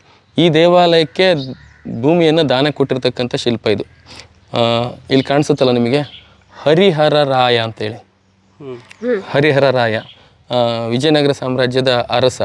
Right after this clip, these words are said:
Speaker 1: ಆ, ಅವನ ಅವಧಿಯಲ್ಲಿ, ಆ, ಈ ದೇವಾಲಯಕ್ಕೆ ಒಂದಷ್ಟು ಭೂಮಿಯನ್ನು, ಆ, ಭೂಮಿಯನ್ನು ದಾನವಾಗಿ ಕೊಟ್ಟಿರ್ತಕ್ಕಂಥದ್ದು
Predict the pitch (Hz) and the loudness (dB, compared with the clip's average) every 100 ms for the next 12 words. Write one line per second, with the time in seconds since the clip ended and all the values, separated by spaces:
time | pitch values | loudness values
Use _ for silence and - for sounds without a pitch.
0 | - 117 113 123 139 147 131 131 127 143 | -6 -4 0 0 0 0 -2 0 0 0
1 | 196 196 - - - - 131 131 127 156 | 0 -4 -18 -20 -20 -12 -4 0 2 4
2 | 143 139 139 131 131 - 135 123 - 117 | 4 4 4 2 -2 -4 -4 -6 -6 -4
3 | 120 131 131 127 135 156 139 - 131 120 | 0 0 0 -2 -4 -4 -10 -16 -10 -8
4 | 117 113 110 110 - _ _ _ _ - | -8 -10 -12 -16 -20 _ _ _ _ -2
5 | 120 151 156 143 156 120 135 135 127 117 | 2 2 2 2 0 0 2 0 -2 -6
6 | 117 113 113 113 117 117 170 | -4 -8 -6 -8 -6 -6 -8